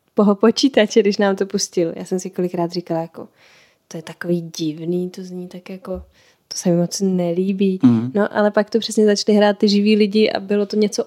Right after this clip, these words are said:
Speaker 1: úplně jinýho. Jako, tady nějaký počítač prostě na nás furt úplně nemá. Což mě furt jako těší, že ještě v té době nejsem, kdy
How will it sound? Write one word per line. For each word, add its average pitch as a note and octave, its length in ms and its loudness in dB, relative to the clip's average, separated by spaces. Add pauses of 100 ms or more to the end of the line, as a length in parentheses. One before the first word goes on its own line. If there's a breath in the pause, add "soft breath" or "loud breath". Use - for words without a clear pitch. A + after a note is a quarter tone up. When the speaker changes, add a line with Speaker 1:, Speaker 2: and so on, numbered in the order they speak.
Speaker 1:
úplně B3 440 2
jinýho. A#3+ 460 4
Jako, E3 340 -20 (560)
tady F#3+ 160 -2
nějaký F#3+ 300 0
počítač G3 560 -2
prostě G3+ 400 -4
na G3+ 80 -2
nás G3+ 280 -4
furt G#3+ 220 -8 (360)
úplně B3 380 0
nemá. G#3+ 360 0 (380 soft breath)
Což - 200 -20
mě G3+ 120 -18
furt G3 280 -8
jako A3 180 -8
těší, A3+ 460 -2
že A3 60 2
ještě A3 300 -4
v G#3+ 60 -16
té G#3 160 -6
době G3+ 220 0
nejsem, G3+ 460 -2
kdy G3+ 300 -4